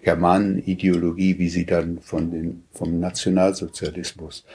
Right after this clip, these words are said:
aber auch schon vorher zum Teil, äh, ja, sich ausgewirkt hat in den ehemalig germanischen Gebieten,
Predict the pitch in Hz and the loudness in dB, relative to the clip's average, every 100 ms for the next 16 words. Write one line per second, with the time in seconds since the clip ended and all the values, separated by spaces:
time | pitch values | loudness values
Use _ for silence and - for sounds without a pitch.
0 | - 101 143 156 - - 123 - 147 143 | -2 2 4 4 2 0 0 4 4 4
1 | 90 85 85 - 80 - 80 92 120 - | 2 -2 -4 -8 -8 -4 -2 -2 -4 -8
2 | - - - - 101 101 98 104 101 - | -20 -20 -18 -2 2 4 4 0 -6 -12
3 | - 98 92 92 - - 104 127 - 101 | -4 2 4 2 -2 0 2 2 2 4
4 | 87 101 - 120 127 - - 104 98 98 | 6 4 2 0 0 0 -8 -4 0 0
5 | 98 - 120 110 98 104 101 - 101 87 | 0 4 6 8 6 6 0 0 2 4
6 | - 127 131 127 117 110 117 117 107 104 | 4 4 2 0 0 0 -2 -4 -4 -4